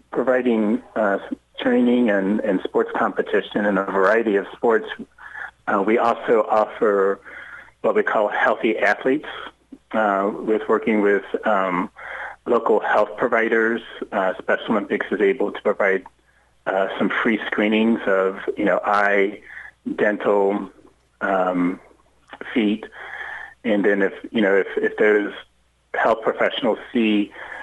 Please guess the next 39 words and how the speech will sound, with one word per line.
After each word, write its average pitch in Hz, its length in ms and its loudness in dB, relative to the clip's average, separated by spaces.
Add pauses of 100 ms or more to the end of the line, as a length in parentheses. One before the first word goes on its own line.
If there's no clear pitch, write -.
(320)
that 104 320 2
there's 101 220 2
any 104 300 0
issues 107 420 0
going 101 300 0
on 98 160 0
with 101 160 0
that 104 160 0
athlete, 98 420 0
then 101 140 0
they 98 100 4
refer 101 420 0
them 95 420 0 (280)
to 98 500 0 (440)
a, 98 540 0
a - 20 2 (140)
physician 92 580 0 (100)
for 92 260 2
an 98 120 -2
actual 95 480 0
appointment. 90 580 -2 (840)
Um, 95 280 0
the 123 120 4
other 185 120 6
program 117 440 0
that 95 120 2
we 101 120 0
have 104 360 0
that 95 320 0
many 101 260 0
don't 95 240 0
know 95 140 0
about 95 380 0
is, 95 180 0 (160)
is 101 160 -2
our, 92 300 2 (640)
our 107 120 2
athlete 110 480 0
leadership, 110 600 0